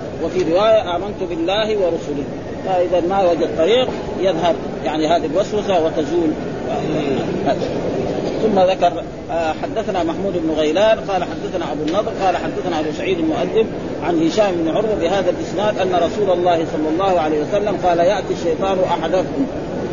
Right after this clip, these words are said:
آه، فيقول: "من خلق السماء؟" فيقول: "الله". "من خلق الأرض؟" فيقول: "الله". ثم ذكر مثله وزاد: "ورسله، قل آمنت بالله ورسله".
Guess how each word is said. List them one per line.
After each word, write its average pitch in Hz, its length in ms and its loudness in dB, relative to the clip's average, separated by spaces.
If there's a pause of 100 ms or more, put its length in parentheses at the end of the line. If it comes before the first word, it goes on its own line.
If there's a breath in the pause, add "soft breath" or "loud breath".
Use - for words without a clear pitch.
(180)
آه، 185 160 4
فيقول: 196 420 2
"من 190 300 0
خلق 214 240 2
السماء؟" 165 440 0 (520)
فيقول: 190 340 2
"الله". 247 340 4 (460)
"من 220 120 -2 (100)
خلق 202 280 2
الأرض؟" 170 380 0
فيقول: 214 460 2
"الله". 190 320 2 (240)
ثم 208 180 -2
ذكر 196 380 2
مثله 226 360 0 (100)
وزاد: 214 500 2 (280)
"ورسله، 185 400 0 (180)
قل 202 120 0
آمنت 185 460 0
بالله 196 640 2
ورسله". 175 400 0